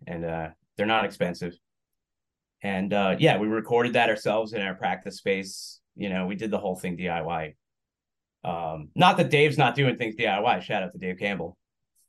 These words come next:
But, um, yeah, I don't know. We just went with our own thing on, on the last couple,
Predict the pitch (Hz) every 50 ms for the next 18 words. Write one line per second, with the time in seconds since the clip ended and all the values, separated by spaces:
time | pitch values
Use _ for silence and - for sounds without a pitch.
0 | _ - 104 95 95 92 92 90 87 85 87 - _ _ _ _ _ _ _ _
1 | _ _ _ _ _ _ _ _ _ _ _ _ - - 202 160 147 156 139 117
2 | 123 131 131 135 139 139 143 139 120 110 117 113 110 107 113 113 110 107 - 120
3 | 113 101 95 92 90 73 - 107 104 98 92 90 92 92 - - 82 - 85 87
4 | 85 90